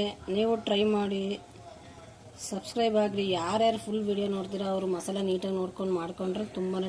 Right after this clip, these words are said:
ಟೇಸ್ಟಿಯಾಗಿ ಮಾಡ್ಕೋಬೋದು. ಮ-, ಮೊಟ್ಟೆ ಹಾಕಿದ್ದು ಯಾವುದೇ ಕಾರಣಕ್ಕೂ ಕಲ್ಸ್ಕೊಂಡಿಲ್ಲ, ಎಷ್ಟು ನೀಟಾಗಿ ಬಂದಿದೆ ನೋಡಿ, ತುಂಬ ಚೆನ್ನಾಗಿ ಬಂದಿದೆ. ಇದು ಪೂರಿ ಜೊತೆ ತುಂಬ ಚೆನ್ನಾಗಿರುತ್ತೆ, ಅಕ್ಕಿ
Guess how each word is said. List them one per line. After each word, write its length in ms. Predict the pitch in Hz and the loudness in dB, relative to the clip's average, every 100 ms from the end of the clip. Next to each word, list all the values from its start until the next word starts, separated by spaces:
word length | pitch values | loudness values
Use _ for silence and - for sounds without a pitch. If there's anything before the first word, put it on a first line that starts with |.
| 180 | -2
ಟೇಸ್ಟಿಯಾಗಿ 500 | 175 - 190 185 180 175 | -4 -4 -4 -4 -2 -4
ಮಾಡ್ಕೋಬೋದು. 500 | 165 185 180 175 247 - - - - 196 | -4 -4 -2 0 -2 -4 -10 -20 -12 -6
ಮ-, 160 | 190 - - 214 | -6 -6 -6 -4
ಮೊಟ್ಟೆ 220 | 196 220 | -2 0
ಹಾಕಿದ್ದು 300 | 208 208 202 | 0 0 2
ಯಾವುದೇ 160 | 180 208 208 | 2 2 2
ಕಾರಣಕ್ಕೂ 460 | 202 202 208 208 208 | 0 0 0 -2 0
ಕಲ್ಸ್ಕೊಂಡಿಲ್ಲ, 520 | 190 190 208 202 190 196 233 196 | -2 -2 0 2 2 0 0 -2
ಎಷ್ಟು 160 | - 196 | -2 2
ನೀಟಾಗಿ 280 | 196 202 196 | 2 4 2
ಬಂದಿದೆ 260 | 196 196 190 | 2 2 2
ನೋಡಿ, 200 | 185 180 254 285 - - - - - - | 0 0 0 -2 -12 -16 -18 -20 -18 -4
ತುಂಬ 220 | 202 202 202 | 0 2 2
ಚೆನ್ನಾಗಿ 280 | 208 196 190 | 2 2 2
ಬಂದಿದೆ. 340 | 190 185 185 220 277 - - - - - - - - 202 | 2 2 2 0 -2 -8 -20 -20 -20 -20 -10 -10 -6 0
ಇದು 120 | 196 190 185 175 - | 4 4 2 -2 0
ಪೂರಿ 180 | 214 208 | 2 4
ಜೊತೆ 200 | 202 196 196 | 6 6 6
ತುಂಬ 140 | 196 202 196 | 4 2 2
ಚೆನ್ನಾಗಿರುತ್ತೆ, 580 | 202 196 190 190 - 190 190 - - - - - - - - 180 | 2 4 4 2 0 0 0 -6 -10 -6 -6 -8 -14 -14 -10 -10
ಅಕ್ಕಿ 220 | 180 247 | -4 2